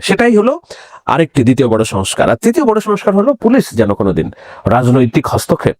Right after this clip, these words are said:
কিংবা রাজনৈতিক উদ্দেশ্যে প্রণোদিতভাবে সাধারণ জনগণকে শত্রু না মনে করতে পারে। গায়ে যে উর্দি থাকবে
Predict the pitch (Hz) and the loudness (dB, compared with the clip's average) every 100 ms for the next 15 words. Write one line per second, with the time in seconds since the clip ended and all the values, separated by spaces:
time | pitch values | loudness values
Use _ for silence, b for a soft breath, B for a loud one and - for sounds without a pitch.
0 | - 107 95 104 120 123 131 135 - B | -2 0 2 0 2 0 0 -4 -6 B
1 | B B B - 131 151 - - 190 175 | B B B 0 2 2 0 -2 0 2
2 | 151 147 95 71 - _ - 151 190 190 | 0 0 -2 -6 -8 _ -4 0 4 4
3 | 139 - 85 90 196 156 143 110 85 73 | 2 0 -2 -2 0 -2 0 -2 -2 -4
4 | 64 - - 60 - B B B - - | -6 -8 -6 -4 -6 B B B 2 2
5 | - 220 196 120 269 - B - 180 180 | 2 0 0 0 0 -6 B 2 2 2
6 | 262 202 110 | -2 -2 -2